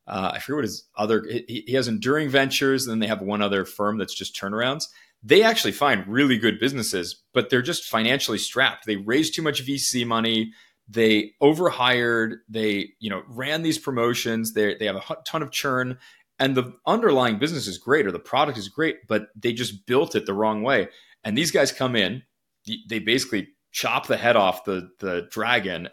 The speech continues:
and fire pretty much everyone and restructure the whole business, recapitalize it, and not even in bankruptcy, just out of bankruptcy, because there are a lot of times where the, the board and the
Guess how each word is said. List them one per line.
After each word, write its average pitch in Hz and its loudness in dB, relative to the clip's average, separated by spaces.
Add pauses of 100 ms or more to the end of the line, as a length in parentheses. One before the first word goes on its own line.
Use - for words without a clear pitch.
and 95 -6
fire 117 2
pretty 147 -4
much 101 0
everyone 110 0
and 95 -8
restructure 123 -4
the 104 -2
whole 107 0
business, 107 -4
recapitalize 110 -2
it, 98 -4 (420)
and 151 -8
not 185 2
even 180 0
in 104 0
bankruptcy, 113 0
just 113 -8 (260)
out 139 2
of 135 0
bankruptcy, 101 0
because 120 -2 (360)
there 135 2
are 165 2
a 208 4
lot 139 6
of 113 -6
times 123 0
where 113 0
the, 107 -2 (180)
the 113 -4
board 107 4 (280)
and 113 2
the 104 2